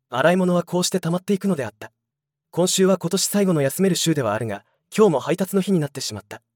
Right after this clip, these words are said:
稼働は昼夜のピークのみ、合計七時間で売り上げは一点四万円。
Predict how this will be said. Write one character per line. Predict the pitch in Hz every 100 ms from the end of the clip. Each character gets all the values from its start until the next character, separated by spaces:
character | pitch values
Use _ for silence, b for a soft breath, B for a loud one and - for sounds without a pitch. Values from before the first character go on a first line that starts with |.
| _
稼 | - 143
働 | 208
は | 208
昼 | - 233
夜 | 208
の | 131
ピ | 139
ー | 165
ク | 135
の | 123
み、 | 113 - _
合 | 127 156
計 | 180 170
七 | 147 160
時 | 175
間 | 180 120
で |
売 | 90
り | 123
上 | 160
げ | 160
は | 147
一 |
点 | - - 135
四 | 117 135
万 | 139
円。 | 123